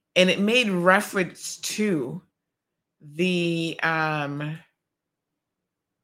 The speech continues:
the Beach Bay, the Mandarin Hotel. It's like, "Oh, it's close to the Mandarin Hotel, so you should pay more money for it." And I thought, "Mm-mm.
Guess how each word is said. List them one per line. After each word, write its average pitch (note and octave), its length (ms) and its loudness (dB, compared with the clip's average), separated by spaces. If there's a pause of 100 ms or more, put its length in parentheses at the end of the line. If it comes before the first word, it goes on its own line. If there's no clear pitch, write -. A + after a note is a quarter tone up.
(1800)
the F3 100 2
Beach F3+ 320 0
Bay, D#3+ 440 2
the E3+ 80 0
Mandarin D#3+ 380 0
Hotel. F3+ 440 0
It's - 160 -4
like, E3 180 -2
"Oh, D4 180 4
it's G3+ 120 0
close D4+ 220 0
to C4+ 60 -6
the B3 80 -4
Mandarin C4+ 320 0
Hotel, C#4+ 580 2 (360)
so - 140 -4
you C4 140 2
should B3+ 180 -2
pay D4 140 2
more C4+ 180 2
money C#4+ 260 2
for E3 260 2
it." - 120 -2
And E3 40 -2
I E3+ 80 -2
thought, D3+ 380 -8
"Mm-mm. D3+ 1040 -8